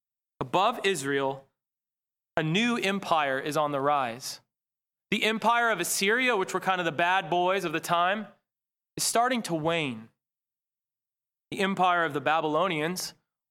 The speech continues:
or as Habakkuk calls them, the Chaldeans, is on the rise. And during this time, they have just successfully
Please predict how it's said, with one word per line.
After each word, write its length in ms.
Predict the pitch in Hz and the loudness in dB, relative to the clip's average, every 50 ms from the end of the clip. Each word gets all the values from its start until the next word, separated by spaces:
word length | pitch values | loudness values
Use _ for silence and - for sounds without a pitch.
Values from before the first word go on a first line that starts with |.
| _ - | _ -2
or 220 | 165 160 165 160 | 0 2 2 2
as 140 | 151 151 139 | 2 0 -2
Habakkuk 460 | 156 151 135 165 170 170 - 175 - | -2 0 0 0 0 0 -2 -4 -4
calls 320 | - - 170 160 170 160 165 | -2 -2 0 0 0 0 0
them, 260 | 185 196 233 262 247 - - _ _ _ _ _ - | 0 0 0 -2 -6 -12 -18 _ _ _ _ _ -8
the 60 | 143 | -8
Chaldeans, 760 | - - 175 165 151 139 135 185 214 180 160 160 170 165 - | -2 0 0 0 0 -2 -2 0 0 0 0 0 -2 -4 -6
is 160 | - 151 135 | -6 -2 0
on 140 | 151 147 143 | 0 0 0
the 80 | 143 135 | 0 0
rise. 520 | 139 147 147 135 123 117 123 - - - _ _ _ _ _ _ _ _ _ _ _ _ _ _ _ _ _ _ _ _ _ _ _ | 0 0 0 0 -2 -4 -8 -12 -16 -20 _ _ _ _ _ _ _ _ _ _ _ _ _ _ _ _ _ _ _ _ _ _ _
And 160 | 190 180 156 | -4 -2 0
during 320 | 139 202 254 302 311 277 240 | 0 2 2 2 2 0 0
this 180 | 233 208 - | 0 -2 -4
time, 360 | - - - 233 214 196 175 170 | -4 -2 -2 0 0 0 -2 -2
they 120 | 196 208 | -2 0
have 160 | 214 233 190 | -2 -2 -2
just 240 | 160 - 208 - - | -2 -2 -2 -2 -2
successfully 880 | - 180 - - - - 220 240 254 - - - 208 202 185 165 139 | -2 -4 -4 -4 -2 0 0 0 -2 -4 -6 -4 -4 -2 -2 -2 -4